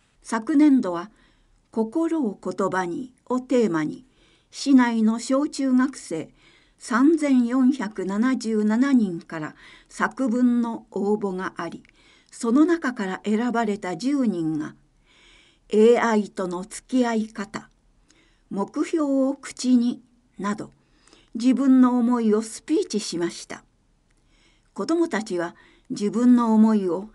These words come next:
相手に理解してもらえるように文章を考えたり、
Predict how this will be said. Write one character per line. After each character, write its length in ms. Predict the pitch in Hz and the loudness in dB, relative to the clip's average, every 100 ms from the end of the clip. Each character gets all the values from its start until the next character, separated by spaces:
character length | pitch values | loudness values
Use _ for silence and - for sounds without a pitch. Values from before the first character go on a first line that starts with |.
| _ | _
相 320 | - 208 330 | -6 -2 -2
手 220 | - 269 247 | -4 -2 0
に 200 | 240 220 | -2 -2
理 180 | 269 | -4
解 240 | 254 220 202 | 0 0 0
し 100 | - | -4
て 140 | 185 | -8
も 180 | 185 196 | -6 -6
ら 140 | 226 | -4
え 120 | 294 277 | -2 0
る 140 | 240 | 0
よ 180 | 175 156 | 0 -2
う 60 | |
に 220 | - - _ _ _ - | -4 -12 _ _ _ -12
文 300 | 202 214 214 | 0 4 4
章 340 | 214 170 156 | 4 -2 -2
を 60 | 156 | -6
考 160 | 151 170 190 208 | -8 -8 -4 -4
え 160 | 196 208 | -4 -8
た 180 | - 175 | -12 -14
り、 200 | 147 | -14